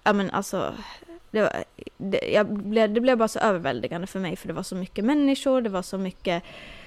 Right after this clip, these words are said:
rörelse, allting hände, och så har jag liksom Milo som jag ska försöka ta hand om och, och sådär. Ehm, så <laughs> det var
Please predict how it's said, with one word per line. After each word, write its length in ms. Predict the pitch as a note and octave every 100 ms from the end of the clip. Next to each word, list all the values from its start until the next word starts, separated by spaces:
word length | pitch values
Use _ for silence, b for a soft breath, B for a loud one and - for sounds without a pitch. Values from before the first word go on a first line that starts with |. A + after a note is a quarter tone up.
| B B
rörelse, 960 | B3+ D#4 D4+ C#4+ C#4+ C4+ - C4 B3+
allting 440 | - C4+ C4+ - B3
hände, 400 | B3 A#3+ A#3 A3
och 80 | A3
så 80 |
har 100 | A3
jag 120 | G#3+ G3+
liksom 280 | G#3 G#3+
Milo 300 | G#3+ G#3+ G3+
som 140 | G3+ G3
jag 60 |
ska 120 | - G3+
försöka 240 | G3 G3
ta 100 | F#3+
hand 420 | F#3+ G3+ G3 F#3+
om 240 | F#3 F#3 F3+
och, 420 | F#3 F3 - -
och 260 | F#3 F#3
sådär. 440 | - G3 F#3 F3+ F#3+ b b b b
Ehm, 400 | - - - A#3 - _ -
så 140 | - A#3
<laughs> 100 | -
det 100 | C#4+
var 380 | B3 A#3 A3 A3